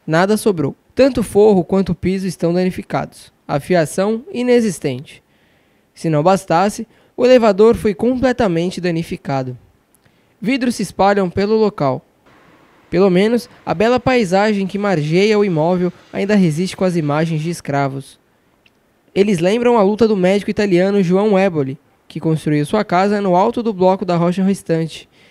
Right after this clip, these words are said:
e ali abrigou escravos antes da abolição da escravatura, no século dezenove.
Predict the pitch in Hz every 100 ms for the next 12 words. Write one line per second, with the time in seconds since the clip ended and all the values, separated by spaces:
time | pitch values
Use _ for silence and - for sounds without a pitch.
0 | _ - 156 151 175 214 208 240 233 -
1 | 170 180 175 156 160 160 165 156 156 151
2 | 139 135 - 185 208 190 202 202 - -
3 | 247 - 156 143 156 147 165 147 147 131